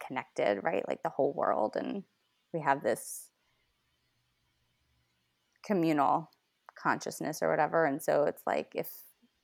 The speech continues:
if one part over here isn't working well, so over here it probably is working well. And, like,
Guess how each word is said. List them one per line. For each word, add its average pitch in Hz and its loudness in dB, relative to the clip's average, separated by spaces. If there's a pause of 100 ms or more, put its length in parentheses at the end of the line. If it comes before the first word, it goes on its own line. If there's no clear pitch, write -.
if - -14
one 156 0
part - 2 (200)
over 160 4
here 165 2
isn't 180 -2 (800)
working 180 0
well, 185 4
so - -2 (680)
over 185 10
here 208 6
it 180 4
probably 180 6
is 170 8
working - -2
well. 143 4
And, 135 -4
like, - -6